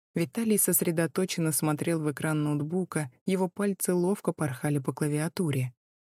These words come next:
Через пару минут он поднял на меня взгляд и сказал с улыбкой: «Готово. Диктуй почту, куда тебе прислать билет».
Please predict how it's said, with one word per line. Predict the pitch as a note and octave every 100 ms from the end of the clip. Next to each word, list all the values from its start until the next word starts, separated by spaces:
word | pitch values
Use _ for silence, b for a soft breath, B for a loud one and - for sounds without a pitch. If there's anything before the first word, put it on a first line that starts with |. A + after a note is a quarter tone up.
| -
Через | - D3 C3+
пару | - D3+ D3
минут | D3 D3+ F3+ -
он | D#3 C#3
поднял | D3+ D3 D#3+ F#3+
на | F3+
меня | D#3+ D3+ D3
взгляд | D3 D3 E3+ G3+
и | D3+
сказал | - D3 D3 D#3+
с | -
улыбкой: | D#3 D3 C3 - C3 B2+ _ _ _ _ _ _ _ _ _ -
«Готово. | E3+ E3 B2+ D3 C#3+ C#3+ - _ _ _ _ -
Диктуй | E3 E3+ - E3
почту, | C#3 F3 A3 - D#3
куда | C3+ C#3+ D3
тебе | D3 D3
прислать | D3 C3+ D#3 C#3+
билет». | C#3 D3+ C3+ C3+